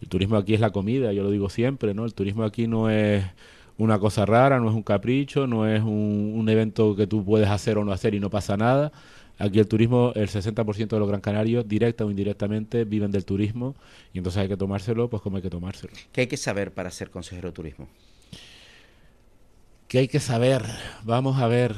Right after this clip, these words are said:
Speaker 2: Lo digo por
Speaker 1: Mm.
Speaker 2: si está escuchando el que tiene que tener,
Speaker 1: Yo
Speaker 2: tomar la decisión de quién es el próximo consejero
Speaker 1: y
Speaker 2: de
Speaker 1: yo
Speaker 2: turismo.
Speaker 1: ahí te voy a hablar como maestro. Los maestros no escribimos novelas, pero enseñamos a leer, ¿eh? No somos matemáticos, pero enseñamos a sumar.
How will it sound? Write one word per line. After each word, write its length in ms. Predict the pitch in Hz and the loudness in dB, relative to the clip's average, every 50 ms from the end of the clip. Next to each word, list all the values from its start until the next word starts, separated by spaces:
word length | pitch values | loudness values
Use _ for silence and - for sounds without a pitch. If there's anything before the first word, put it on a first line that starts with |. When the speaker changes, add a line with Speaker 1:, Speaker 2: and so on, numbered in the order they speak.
| 98 - - - - - 113 | -8 -14 -18 -20 -20 -14 -8
Speaker 2:
Lo 160 | 107 101 104 | -4 -2 0
digo 160 | 107 110 123 | 2 2 2
por 100 | 101 101 104 | 0 0 -2
Speaker 1:
Mm. 20 | |
Speaker 2:
si 60 | 104 113 | -4 -4
está 120 | - 123 | -4 -4
escuchando 380 | 113 - 120 113 - 123 131 143 | -2 -2 -2 -2 -2 0 0 -2
el 60 | 139 | -2
que 120 | - 113 | -2 -2
tiene 140 | 95 113 110 | -2 -2 -4
que 120 | 104 123 113 | -4 -4 -2
tener, 180 | 95 113 113 | -2 0 4
Speaker 1:
Yo 120 | 117 127 135 | 6 8 8
Speaker 2:
tomar 180 | 147 156 160 165 | 10 10 10 10
la 160 | 170 170 - | 10 10 10
decisión 520 | 151 151 - - 139 - - 147 151 151 160 | 8 8 6 4 2 4 6 8 8 10 10
de 100 | 160 147 | 8 8
quién 140 | 156 151 147 | 8 6 4
es 60 | 143 | 4
el 80 | 143 139 | 4 2
próximo 380 | 139 139 135 - 131 131 127 | 2 0 0 0 0 0 0
consejero 280 | 123 123 120 139 131 123 | 0 2 4 6 8 10
Speaker 1:
y 40 | 127 | 10
Speaker 2:
de 60 | 139 | 10
Speaker 1:
yo 140 | 147 156 170 | 10 10 10
Speaker 2:
turismo. 240 | 175 175 147 104 92 | 10 8 6 6 6
Speaker 1:
ahí 240 | 139 139 143 156 160 | 8 8 8 8 8
te 120 | - 160 | 8 8
voy 120 | 151 160 160 | 8 10 10
a 40 | 156 | 10
hablar 200 | 156 160 160 156 | 8 6 6 6
como 200 | - 160 156 147 | 4 4 4 4
maestro. 600 | 139 135 143 156 156 131 - - 104 101 92 92 - - - - - - - - - - - - - - - - - | 4 4 4 4 2 2 0 -2 -2 -2 -2 -4 -8 -14 -18 -20 -20 -20 -20 -20 -20 -20 -20 -20 -20 -20 -20 -8 -2
Los 200 | - 117 120 120 | 2 4 4 6
maestros 560 | 123 127 139 160 160 - 175 185 185 185 - - | 6 6 6 6 4 4 4 4 4 4 2 0
no 280 | - 127 127 131 143 151 | -2 -2 0 2 4 4
escribimos 480 | 160 151 - 147 151 156 156 156 151 143 | 4 4 4 4 4 4 4 4 4 4
novelas, 420 | 139 131 131 143 156 165 170 165 | 4 4 6 6 6 6 4 4
pero 160 | 156 147 135 | 4 4 2
enseñamos 440 | 127 120 - 117 127 135 143 147 151 | 2 2 0 0 0 0 2 2 2
a 80 | 143 135 | 4 4
leer, 440 | 127 127 131 143 156 160 170 - - - - - - - - - - - - - - | 4 4 4 4 4 2 0 -2 -8 -12 -16 -18 -20 -20 -20 -20 -20 -20 -20 -12 -6
¿eh? 300 | 110 123 143 156 160 - - - | -2 -2 0 -2 -2 -6 -8 -4
No 220 | 113 123 143 143 | 2 4 4 6
somos 260 | - - 147 147 143 | 6 6 6 6 6
matemáticos, 560 | 139 135 123 131 127 139 147 143 151 139 131 | 6 6 6 6 6 6 6 4 4 4 4
pero 140 | 120 127 120 | 4 4 4
enseñamos 420 | 117 - 123 117 131 143 147 143 139 | 4 2 2 0 2 2 2 2 2
a 80 | 135 | 2
sumar. 540 | 123 - 120 110 117 135 147 160 160 - - | 2 0 0 2 4 4 4 4 2 0 -4